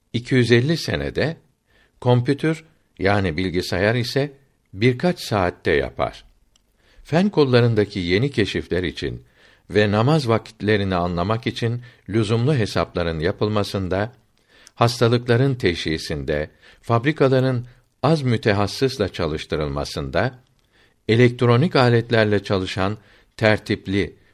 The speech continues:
programlı hesap makineleri, robotlar kullanılıyor. Robot, makine adam demektir.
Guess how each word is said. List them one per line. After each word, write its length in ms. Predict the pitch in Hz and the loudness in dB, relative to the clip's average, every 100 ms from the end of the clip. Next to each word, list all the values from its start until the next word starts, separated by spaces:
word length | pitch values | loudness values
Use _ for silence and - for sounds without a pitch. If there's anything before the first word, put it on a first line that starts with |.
| _ | _
programlı 580 | 101 104 95 104 107 160 | 2 2 2 0 0 0
hesap 400 | 107 - 110 - | 0 -2 -4 -2
makineleri, 720 | 95 92 98 92 85 82 123 135 _ _ - | -6 -4 -4 -2 -2 0 -2 -6 _ _ -4
robotlar 760 | 101 117 110 - - 95 65 | 0 4 2 0 0 0 0
kullanılıyor. 840 | - 71 69 67 65 64 52 50 - _ _ _ _ _ _ _ _ _ | -10 -8 -8 -8 -8 -8 -8 -10 -18 _ _ _ _ _ _ _ _ _
Robot, 640 | 104 131 135 196 - - _ _ _ _ _ _ - | 4 6 8 4 2 -14 _ _ _ _ _ _ -4
makine 500 | 113 131 - 135 82 | 0 0 0 0 0
adam 400 | 76 85 76 71 | 0 -2 -2 -2
demektir. 580 | 71 65 - - - | -4 -4 -10 -14 -14